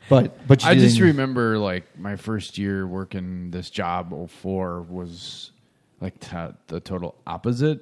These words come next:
Speaker 1: It was very
Speaker 2: It was
Speaker 1: wet.
Speaker 2: very wet,
Speaker 1: Yep.
Speaker 2: and people were com-, like, "I can't do anything." Like, what I planted drowned it out. I can't get anything more in. At least in a dry year,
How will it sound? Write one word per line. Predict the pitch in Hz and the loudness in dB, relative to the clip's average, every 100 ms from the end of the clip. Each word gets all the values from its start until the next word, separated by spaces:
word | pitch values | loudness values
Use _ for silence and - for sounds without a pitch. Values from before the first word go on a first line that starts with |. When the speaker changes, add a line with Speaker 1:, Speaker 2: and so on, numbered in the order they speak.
| 123 | -2
Speaker 1:
It | |
was | 107 | -2
very | 92 101 95 | -2 -2 0
Speaker 2:
It | |
was | 107 | -2
Speaker 1:
wet. | 98 | 0
Speaker 2:
very | 110 113 | 0 2
wet, | 110 107 120 - | 2 2 0 -2
Speaker 1:
Yep. | 104 - - | -8 -8 -8
Speaker 2:
and | 104 101 | -8 -8
people | 101 107 98 | -8 -8 -6
were | 98 98 | -6 -6
com-, | 95 90 | -8 -12
like, | 80 98 101 | -10 -10 -10
"I | |
can't | - 117 101 | -6 -4 -2
do | 107 151 | -2 -2
anything." | 98 87 - - 85 | -4 -12 -20 -20 -14
Like, | 82 87 - - _ _ _ _ - | -12 -12 -16 -20 _ _ _ _ -8
what | 104 | -4
I | 98 | -4
planted | 92 113 117 117 101 | -2 -2 -2 -2 -2
drowned | 107 95 101 | -2 -2 0
it | 127 | 2
out. | 170 175 180 175 160 - | 4 6 6 2 0 -6
I | |
can't | 101 113 98 | -10 -8 -8
get | 104 | -8
anything | 98 107 98 | -10 -10 -10
more | 90 104 | -8 -6
in. | 170 175 | -4 -2
At | 135 | -4
least | 127 143 147 | -2 -4 -2
in | 120 | -4
a | |
dry | 98 123 139 | -4 -2 0
year, | 135 113 117 110 | 0 0 -2 -4